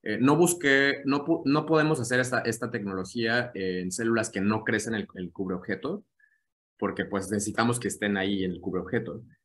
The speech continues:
Pero tuve que ingeniármelas para modificar esta técnica. Como les decía, yo tenía que hacer el unroofing, es decir,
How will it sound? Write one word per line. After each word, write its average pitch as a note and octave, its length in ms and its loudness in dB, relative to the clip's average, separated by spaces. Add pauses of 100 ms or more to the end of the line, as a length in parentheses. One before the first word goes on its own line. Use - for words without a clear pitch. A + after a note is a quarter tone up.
(120)
Pero G#2+ 560 6
tuve B2+ 220 6
que B2 100 2
ingeniármelas A2+ 920 4
para F#2 760 4 (240)
modificar A2 520 4
esta B2 240 4
técnica. B2 400 0
Como A2 180 2
les G#2 120 6
decía, B2+ 280 4
yo B2 520 4
tenía B2 300 2
que C#3 60 2
hacer B2+ 260 2
el A2 140 6
unroofing, A#2+ 720 0
es A2 140 2
decir, A2 480 2